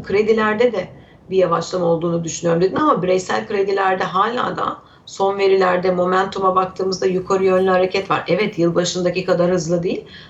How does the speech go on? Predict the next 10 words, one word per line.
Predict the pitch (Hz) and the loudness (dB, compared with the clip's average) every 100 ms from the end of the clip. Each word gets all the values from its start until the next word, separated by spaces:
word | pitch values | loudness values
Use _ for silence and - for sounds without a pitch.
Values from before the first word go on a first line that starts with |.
| - | -4
ama | 170 175 | 0 2
yukarı | 175 175 175 208 | 2 0 0 2
yönlü | 226 190 185 | 2 0 0
hareket | 170 170 185 180 | 0 0 -2 -2
mevcut. | 170 170 170 220 - - - | 0 2 2 -2 -4 -20 -8
Ticari | - 170 180 180 220 | -4 0 2 2 2
kredilerde | 220 190 185 180 175 | 0 2 2 0 0
aşağı | - - 180 175 | -2 0 0 2
dönüş | 180 180 - | 0 -4 -2
net, | 226 214 - | -2 -2 -6